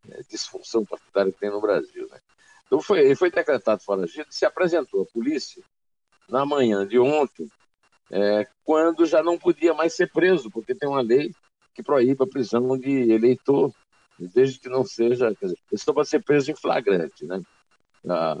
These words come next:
autoridade só pode prender cinco dias antes e até quarenta e oito horas depois do encerramento da eleição,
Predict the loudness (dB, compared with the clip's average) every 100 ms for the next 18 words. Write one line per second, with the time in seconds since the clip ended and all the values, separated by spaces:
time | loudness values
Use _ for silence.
0 | -8 -6 -4 -2 -2 -2 -6 -2 -4 -4
1 | -4 -4 0 4 4 0 _ _ -14 -10
2 | -2 0 0 0 -2 0 -2 -2 -4 0
3 | 0 0 0 2 0 0 0 0 0 -2
4 | 0 0 0 -4 -2 0 0 -2 -8 -8